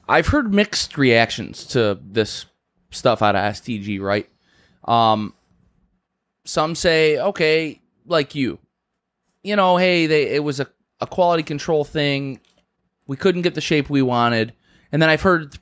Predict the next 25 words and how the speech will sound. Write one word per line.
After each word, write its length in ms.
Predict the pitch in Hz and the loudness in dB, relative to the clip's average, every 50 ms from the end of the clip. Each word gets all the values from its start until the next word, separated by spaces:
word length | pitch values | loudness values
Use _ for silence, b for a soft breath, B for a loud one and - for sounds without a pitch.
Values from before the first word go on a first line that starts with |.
| _ _ _ _ _ _ _ _ _ - | _ _ _ _ _ _ _ _ _ -4
you 100 | 208 220 | 0 2
know, 160 | 180 151 160 | 2 2 2
like, 280 | 143 160 214 208 202 - | 2 0 -2 -2 -2 -2
that's 220 | 269 262 254 - | -2 -2 0 0
reasonable. 400 | 269 254 196 131 120 107 78 60 | 0 0 2 2 0 -2 -2 -2
I 100 | 69 107 | -4 -2
get 180 | 120 143 139 - | 0 0 0 0
that. 160 | 117 90 87 | 0 -2 0
I 80 | 107 117 | 0 0
understand 340 | 123 123 120 - 143 127 | 0 -2 -2 -2 0 0
why 80 | 123 117 | 2 0
you 100 | 117 117 | 0 0
wouldn't 200 | 120 120 117 113 | 0 0 -2 -2
wanna 120 | 110 101 | -4 -6
put 200 | - - 120 113 | -6 -6 -6 -4
that 120 | - 107 104 | -2 -2 0
out. 200 | 107 95 95 - | 0 -2 -2 -2
But 200 | 110 107 - _ _ _ _ _ _ _ _ _ _ _ _ _ _ _ _ _ _ _ _ _ _ _ _ _ _ _ _ _ _ _ _ _ _ _ - | -2 -4 -4 _ _ _ _ _ _ _ _ _ _ _ _ _ _ _ _ _ _ _ _ _ _ _ _ _ _ _ _ _ _ _ _ _ _ _ 0
other 300 | - 165 208 277 254 196 | 0 2 2 2 0 -2
people 480 | - - 156 135 - 107 101 107 143 _ _ _ _ _ _ _ _ _ - | 0 0 0 0 0 -2 -6 -6 -8 _ _ _ _ _ _ _ _ _ -2
are 140 | - 120 123 | 0 0 0
saying 300 | 120 - 135 123 117 110 | 0 -2 -2 -2 -4 -6
stuff 340 | - - 127 113 113 - - | 0 0 0 0 0 -2 -2
like, 480 | 117 113 113 107 113 - - - - _ _ _ _ _ _ _ _ _ _ _ _ _ _ - | 0 0 0 0 -4 -6 -10 -20 -20 _ _ _ _ _ _ _ _ _ _ _ _ _ _ 0
"Okay, 500 | 131 160 - - 123 107 113 120 139 | 0 0 2 2 2 2 2 0 -2